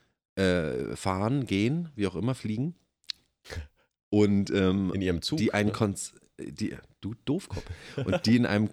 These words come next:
Speaker 1: die dann ein Konzert geben mit ihren Knochenköpfen-Dingern,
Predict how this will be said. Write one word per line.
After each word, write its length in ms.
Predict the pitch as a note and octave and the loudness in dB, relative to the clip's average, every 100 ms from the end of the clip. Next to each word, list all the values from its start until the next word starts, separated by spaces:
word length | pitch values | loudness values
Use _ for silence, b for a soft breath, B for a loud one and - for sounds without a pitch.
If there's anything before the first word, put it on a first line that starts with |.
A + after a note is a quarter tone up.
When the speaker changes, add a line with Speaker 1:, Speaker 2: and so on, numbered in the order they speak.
| - | -4
Speaker 1:
die 220 | F2 G#2+ | -4 0
dann 140 | A2 | 2
ein 140 | G2 G2+ | 2 0
Konzert 580 | G2+ F2 - A#2 - - | 0 0 2 0 0 2
geben 220 | G2 F2+ | 2 2
mit 140 | F2 | 0
ihren 160 | E2+ D#2+ | -2 -2
Knochenköpfen-Dingern, 1800 | - A2 - F#2+ D2 C2+ - - _ _ - - E2+ - E2+ D#2 E2+ D3 | -2 -2 0 0 -2 -8 -16 -20 _ _ -16 -8 -8 -6 -6 -4 -4 -6